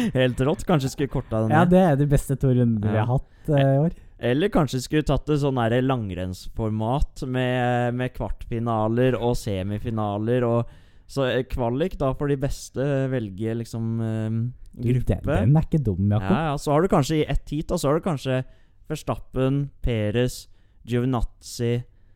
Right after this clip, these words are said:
Speaker 2: eh, Mazepin og noe sånt der, sånn fin, eh, gruppe.
Speaker 1: Det hadde vært veldig gøy, da.
Speaker 2: <laughs> Så har du i slutten, da har du liksom Hamilton, Bottas, Verstappen, Norris, eh,
Speaker 1: Men problemet er at
Speaker 2: Leclerc.
Speaker 1: hvis det skjer noe, da, så er du kjørt, da.
Speaker 2: Ja, ja,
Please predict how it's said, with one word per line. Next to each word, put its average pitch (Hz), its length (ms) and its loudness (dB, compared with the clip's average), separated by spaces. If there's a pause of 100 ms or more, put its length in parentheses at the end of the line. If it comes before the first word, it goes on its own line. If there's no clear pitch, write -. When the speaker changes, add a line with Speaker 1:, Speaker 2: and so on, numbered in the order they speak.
(280)
Speaker 2:
eh, 104 200 -2
Mazepin 110 640 -2
og 104 240 -2
noe 107 160 -4
sånt 110 160 -4
der, 123 260 -2
sånn 185 160 -6
fin, 117 420 2
eh, 117 100 2
gruppe. 113 480 -2 (560)
Speaker 1:
Det 143 100 2
hadde 160 200 6
vært 160 160 2
veldig 139 340 6
gøy, 120 160 8
da. 160 140 8
Speaker 2:
<laughs> 147 640 10
Så 165 80 8
har 175 80 8
du 208 80 8
i - 20 2
slutten, 175 480 0
da 165 80 6
har 165 200 8
du 214 100 4
liksom 156 340 -2
Hamilton, 120 500 -2
Bottas, 110 380 -2
Verstappen, 104 560 -6
Norris, 95 500 -4
eh, 95 340 -4 (220)
Speaker 1:
Men 143 140 4
problemet 170 400 6
er 175 160 6
at 175 80 6
Speaker 2:
Leclerc. 104 220 4
Speaker 1:
hvis - 20 -4
det 180 140 6
skjer 131 260 4
noe, 156 220 4
da, - 0 - (260)
så 165 140 4
er 120 260 6
du 127 540 4
kjørt, 131 480 4
da. - 80 -2 (260)
Speaker 2:
Ja, 113 140 4
ja, 104 300 4